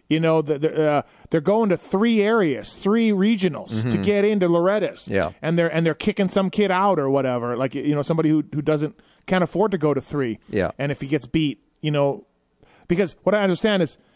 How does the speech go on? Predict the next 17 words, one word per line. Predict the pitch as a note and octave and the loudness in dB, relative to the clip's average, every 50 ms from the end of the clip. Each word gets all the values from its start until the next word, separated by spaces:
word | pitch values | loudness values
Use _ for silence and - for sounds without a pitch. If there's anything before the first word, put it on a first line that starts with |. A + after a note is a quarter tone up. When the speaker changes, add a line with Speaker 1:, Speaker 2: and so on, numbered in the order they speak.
| _ _ _ _ _ _ _ _ _ _ _ _ _ _ - | _ _ _ _ _ _ _ _ _ _ _ _ _ _ -4
Speaker 1:
they | E3+ D3+ F3 F3 | -2 0 0 0
take, | D#3 - G#3+ A3 A3+ - - - | 0 2 0 0 0 0 -4 -6
if | F3+ - | -4 0
you | F3+ F#3+ | 0 2
make | F#3 G#3+ A#3+ - C4 | 2 2 2 2 2
it | A#3+ | 2
in | G#3+ F#3+ E3 | 2 0 -2
two | - - A3 G3+ E3+ | -2 -2 0 0 2
regions, | E3 F3+ E3+ C#3 C3 A#2+ A#2 A2+ - - - _ _ _ _ _ _ _ - D3+ | 2 0 0 0 -4 -8 -10 -12 -16 -18 -20 _ _ _ _ _ _ _ -6 -2
they | E3 D#3 D3+ | 0 0 0
just | C3 D#3+ D#3+ - - | 0 -2 -4 -4 -2
take | - F3 D#3+ D#3 C#3 - _ _ _ | -2 0 0 0 0 -4 _ _ _
the | - D3 D3 C#3 C3+ C3 | -2 0 0 2 2 2
one | C3 D3+ E3 D3 C#3 | 2 0 0 0 -2
region | C#3+ C3+ A#2+ B2+ B2 A#2+ - | -4 -4 -4 -6 -8 -8 -8
and | C#3 C3+ C3 B2+ - _ | -8 -8 -8 -10 -10 _
the, | - D3 | -8 -8